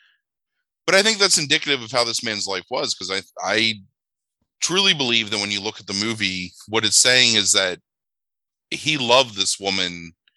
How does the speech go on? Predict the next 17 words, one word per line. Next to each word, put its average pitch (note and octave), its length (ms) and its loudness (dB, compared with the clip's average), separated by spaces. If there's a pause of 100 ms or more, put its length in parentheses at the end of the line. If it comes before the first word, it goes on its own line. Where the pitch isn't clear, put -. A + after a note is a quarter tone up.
(360)
and A2+ 240 2
she - 200 2
was C3 200 -2
the A#2 100 -4
reason A2+ 380 -4
why G2+ 160 0
he G#2+ 120 -6
was F#2 200 -10
doing A2+ 320 -2
everything F#2+ 300 -4
he F2+ 100 -6
did. B2 240 2
And G2+ 80 -2
when F#2+ 140 -4
she - 160 -6
was G2 160 -4
gone, G2+ 580 0